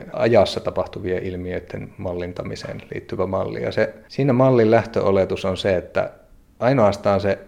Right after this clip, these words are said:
nykytilanne vaikuttaa siihen, mitä tapahtuu tulevaisuudessa. Yksinkertainen paikka soveltaa Markov-mallia on esimerkiksi tällaisen liikkeen mallintamiseen, että me voidaan laittaa siihen tilaan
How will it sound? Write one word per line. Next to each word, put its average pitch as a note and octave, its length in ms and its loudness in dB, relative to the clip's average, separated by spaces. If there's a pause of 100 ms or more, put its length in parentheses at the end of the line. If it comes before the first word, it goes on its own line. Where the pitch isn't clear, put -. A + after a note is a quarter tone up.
(100)
nykytilanne G2 920 0 (240)
vaikuttaa F#2 520 -4
siihen, F2+ 240 -6
mitä E2+ 200 -8
tapahtuu - 640 -10
tulevaisuudessa. - 920 -12 (640)
Yksinkertainen A2 800 0
paikka G2+ 580 4 (220)
soveltaa G2 580 2
Markov-mallia F#2 760 2
on F#2 80 -2
esimerkiksi F#2 600 -4
tällaisen F#2 380 0
liikkeen F#2+ 520 -2
mallintamiseen, E2+ 880 -8
että - 200 -16
me F2+ 140 -6
voidaan F#2+ 320 2
laittaa G#2 360 2
siihen F#2 300 -8
tilaan F2+ 580 -2